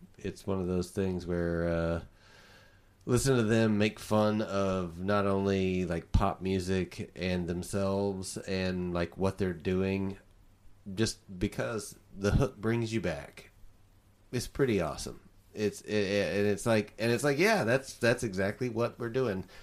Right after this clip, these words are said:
And that song just makes fun of the music industry and the music, like,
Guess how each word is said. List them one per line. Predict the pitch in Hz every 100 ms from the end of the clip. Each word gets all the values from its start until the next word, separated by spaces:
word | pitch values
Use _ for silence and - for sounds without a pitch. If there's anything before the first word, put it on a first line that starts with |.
| - -
And | - 98
that | 101 107
song | - 110 113 113
just | 104 110 87
makes | 92 104 -
fun | 92 98 95
of | 95 95 95 98 - - -
the | 95 98
music | 101 98 101
industry | 101 95 92 101 95 95 90 80
and | 87 87
the |
music, | 90 90 85 87 - - - - 87 69
like, | 98 92